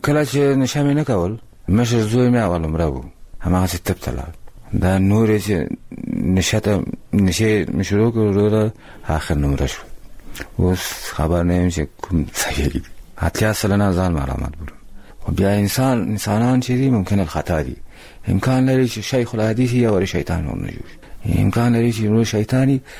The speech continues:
سمې لارې ته شي، سم سړی جوړ شي. خو ا-، احتیاط شرط ده. وایي څوک چې احتیاط کوي، هغه نه پښیمانه کېږي. که نشه مې نه کول، وروره، اوس به ډېر جګ وم، هم د مادي لحاظه، هم د معنوي لحاظ. بېرته معلم کېدلم،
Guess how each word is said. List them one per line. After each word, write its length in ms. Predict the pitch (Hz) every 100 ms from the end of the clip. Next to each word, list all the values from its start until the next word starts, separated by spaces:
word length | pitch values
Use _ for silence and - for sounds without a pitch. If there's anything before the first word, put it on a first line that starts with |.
| - - - -
سمې 320 | - 131 127
لارې 260 | 123 127 117
ته 100 | 117
شي، 220 | - 95 104 - - - - -
سم 320 | - 123 123
سړی 460 | 104 - - 98 110
جوړ 100 | 95
شي. 200 | 80 71 - - - -
خو 160 | 104
ا-، 40 | - 113 110 110
احتیاط 340 | 104 147 139
شرط 260 | - 82 - -
ده. 60 | - - -
وایي 160 | 85 87
څوک 200 | 110 104
چې 100 | 101
احتیاط 380 | 95 139 139
کوي، 260 | 156 147 151 - - -
هغه 480 | - 80 85 95 104
نه 100 | 101
پښیمانه 540 | 98 - 80 - - -
کېږي. 240 | - 67 - - - -
که 140 | - 123
نشه 240 | 143 175
مې 140 | 175 175
نه 80 | 175
کول، 280 | 175 170
وروره، 520 | 165 151 156 160 160 147 _ - - -
اوس 220 | 131 143
به 160 | 123 120
ډېر 220 | 135 139 120 - -
جګ 160 | 107 92
وم، 260 | 92 90 90
هم 240 | 113 120
د 60 | 113
مادي 380 | 107 101 117 135
لحاظه، 520 | 123 127 117 120 117
هم 140 | 113
د 40 | 101
معنوي 420 | 85 80 80 82
لحاظ. 220 | 73 73 - - - -
بېرته 260 | 113 127 127
معلم 440 | 117 110 110 131
کېدلم، 400 | 127 123 120